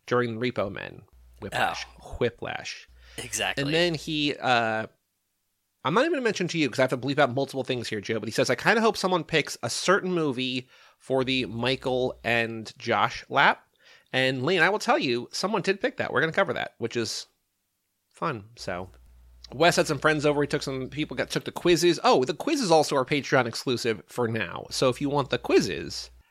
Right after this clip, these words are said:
Speaker 1: too fast too forever dot com. And Joe, the only other email I have, we have stuff I'm gonna read from Twitter. So, like, I'm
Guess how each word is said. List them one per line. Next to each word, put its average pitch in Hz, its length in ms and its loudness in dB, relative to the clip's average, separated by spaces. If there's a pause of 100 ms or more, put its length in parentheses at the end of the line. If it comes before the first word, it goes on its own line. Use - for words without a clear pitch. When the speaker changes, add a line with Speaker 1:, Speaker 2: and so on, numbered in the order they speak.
(160)
Speaker 1:
too 123 160 -2
fast 113 280 2
too 120 100 -4
forever 110 160 -2
dot 110 80 -2
com. 123 240 0
And 139 160 -2
Joe, 151 160 4
the 156 80 2
only 190 140 2
other 185 180 2
email 170 240 2
I 127 40 6
have, 123 180 8
we 151 140 4
have 165 180 2
stuff 208 200 2
I'm 180 60 2
gonna 160 100 2
read 147 140 2
from 120 140 -6
Twitter. 98 360 0
So, 123 140 -2
like, 113 160 0
I'm 117 180 -4